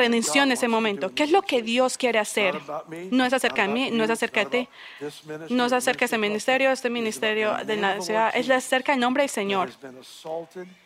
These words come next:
Speaker 1: que ha, ha
Speaker 2: in the
Speaker 1: sido
Speaker 2: eyes
Speaker 1: exaltado en
Speaker 2: of
Speaker 1: los
Speaker 2: the
Speaker 1: ojos
Speaker 2: church
Speaker 1: de la
Speaker 2: and
Speaker 1: iglesia
Speaker 2: unbelievers alike.
Speaker 1: y
Speaker 2: And
Speaker 1: no
Speaker 2: the Lord
Speaker 1: creyentes.
Speaker 2: vindicates his own
Speaker 1: Y el Señor va a vindi-,
Speaker 2: And by
Speaker 1: vindicarse.
Speaker 2: you and
Speaker 1: Y
Speaker 2: me,
Speaker 1: por
Speaker 2: re-,
Speaker 1: ti y por mí,
Speaker 2: recognizing our moment.
Speaker 1: reconociéndolo.
Speaker 2: All right, I gotta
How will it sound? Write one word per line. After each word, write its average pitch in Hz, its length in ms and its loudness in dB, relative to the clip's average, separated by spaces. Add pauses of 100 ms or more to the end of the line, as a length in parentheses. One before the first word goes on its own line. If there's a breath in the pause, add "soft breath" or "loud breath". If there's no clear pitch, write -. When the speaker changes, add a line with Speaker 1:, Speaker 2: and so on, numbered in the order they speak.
Speaker 1:
que 240 220 -4
ha, 214 120 -4 (100)
ha 208 80 0
Speaker 2:
in 226 60 -2
the - 60 -6
Speaker 1:
sido 247 240 2
Speaker 2:
eyes 233 140 4
Speaker 1:
exaltado 233 600 2
en 226 140 0
Speaker 2:
of 220 40 -2
Speaker 1:
los 202 180 -2
Speaker 2:
the 247 80 2
Speaker 1:
ojos 269 380 2
Speaker 2:
church - 100 -12
Speaker 1:
de 220 100 0
la 202 60 2
Speaker 2:
and 190 100 -2
Speaker 1:
iglesia 269 460 0
Speaker 2:
unbelievers - 500 -12
alike. 247 260 -12
Speaker 1:
y 294 300 0
Speaker 2:
And - 80 -16 (160)
Speaker 1:
no 240 100 0
Speaker 2:
the 240 140 4
Lord 254 60 -4
Speaker 1:
creyentes. 202 640 0
Speaker 2:
vindicates 123 400 -16
his 110 160 -20
own 170 80 -6
Speaker 1:
Y 240 80 2
el 220 320 0
Señor 226 640 0
va 214 80 2
a - 120 -10
vindi-, 214 340 -6
Speaker 2:
And - 160 -20
by - 120 -10
Speaker 1:
vindicarse. 202 680 -2
Speaker 2:
you 196 40 -10
and - 80 -14
Speaker 1:
Y 233 80 -4
Speaker 2:
me, 151 80 -12
Speaker 1:
por 208 200 2
Speaker 2:
re-, - 40 -18 (140)
Speaker 1:
ti 285 260 -2
y 277 40 -6
por 208 260 -4
mí, 262 240 -2 (200)
Speaker 2:
recognizing 156 720 -12
our 139 60 -12
moment. 139 60 -4
Speaker 1:
reconociéndolo. 247 1200 2
Speaker 2:
All 202 140 -6
right, 135 100 -16 (100)
I 117 80 -20
gotta 113 200 -18